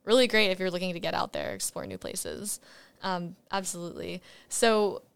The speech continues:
how do you think we could integrate nature and the outdoors into our daily routines? Like, what,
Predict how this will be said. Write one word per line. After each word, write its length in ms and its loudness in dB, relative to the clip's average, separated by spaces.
how 540 6
do 120 2
you 180 2
think 380 2
we 220 -4
could 240 -4
integrate 720 0
nature 760 -2
and 120 -4
the 100 2
outdoors 380 0
into 140 -4
our 100 -6
daily 240 -6
routines? 460 -6
Like, 140 -4
what, 480 4